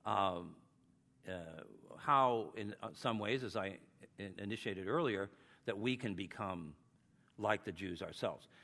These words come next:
So, uh, next passage we wanna look at, and it, it, it holds the definition, I think, uh, best,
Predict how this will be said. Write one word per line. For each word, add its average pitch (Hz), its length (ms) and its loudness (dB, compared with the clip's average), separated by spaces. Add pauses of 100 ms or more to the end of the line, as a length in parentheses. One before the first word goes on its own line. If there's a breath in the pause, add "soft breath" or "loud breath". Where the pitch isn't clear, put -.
(120)
So, 135 300 4
uh, 117 200 4
next 165 240 4
passage 156 400 2
we 127 60 -2
wanna 117 160 2
look 131 200 2
at, 95 200 -2 (520 soft breath)
and 139 120 2
it, 147 120 0
it, 151 140 2
it 147 220 -2
holds 233 260 6
the 202 80 6
definition, 147 720 2 (180 loud breath)
I 123 100 2
think, 127 320 0
uh, 101 120 -4
best, 123 520 4